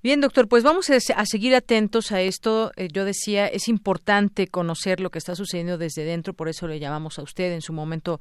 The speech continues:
hablamos con otras personas que están a favor de que se levante la huelga. Y bueno, es importante conocerlo también nosotros desde fuera. Hay un interés, evidentemente, también general porque esto se pueda, eh, solucionar y que de la mejor forma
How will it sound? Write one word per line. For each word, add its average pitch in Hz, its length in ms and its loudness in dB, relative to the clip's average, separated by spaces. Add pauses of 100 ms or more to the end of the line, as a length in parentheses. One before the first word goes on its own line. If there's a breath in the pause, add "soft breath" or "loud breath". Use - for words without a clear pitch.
(320 loud breath)
hablamos 170 560 -2
con 156 280 -4 (280 soft breath)
otras - 340 -2
personas 185 500 0
que 170 80 -8
están 175 180 -4
a 175 60 -4
favor 175 260 -4
de 170 100 -4
que 180 80 -4
se 170 160 -4
levante 165 360 -2
la 170 180 0
huelga. 190 420 2 (280 loud breath)
Y 202 100 -2
bueno, 233 220 4
es 214 100 0
importante 226 360 2
conocerlo 202 520 -2
también 185 380 -2
nosotros 185 500 -6
desde 175 320 -6
fuera. 190 320 -2
Hay 185 80 0
un 202 140 2
interés, 190 640 0
evidentemente, 175 800 -4
también 170 380 -6
general 160 460 -4
porque 170 260 -10
esto 180 180 -10
se 170 100 -8
pueda, 170 420 -2 (300 soft breath)
eh, 170 220 -4
solucionar 190 760 0
y 208 80 -4
que 175 160 -6
de 160 80 -2
la 156 120 -4
mejor 156 300 -6
forma 180 440 -2